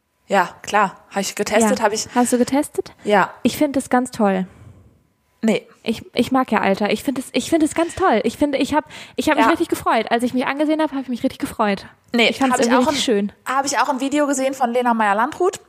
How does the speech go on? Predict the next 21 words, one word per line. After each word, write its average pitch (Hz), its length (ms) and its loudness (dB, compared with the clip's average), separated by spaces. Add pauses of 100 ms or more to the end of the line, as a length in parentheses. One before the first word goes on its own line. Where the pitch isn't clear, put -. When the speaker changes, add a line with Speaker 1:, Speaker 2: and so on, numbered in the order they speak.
(120)
Speaker 1:
Die - 60 2
hat 240 60 2
das 247 120 0
auch 262 180 0
gemacht, 339 400 -4 (240)
diesen 330 180 -6
Filter. 349 360 0
Speaker 2:
Ja. 226 40 -6 (300)
Speaker 1:
Und 269 160 2
die 285 100 2
hat 277 160 -2
gesagt, 277 220 2 (220)
"Mensch, 294 400 -2
was 285 200 0
regt 302 160 -2
ihr 311 120 0
euch 277 120 -2
denn 285 120 -2
alle 247 240 0
so 220 160 -2
auf? 285 460 0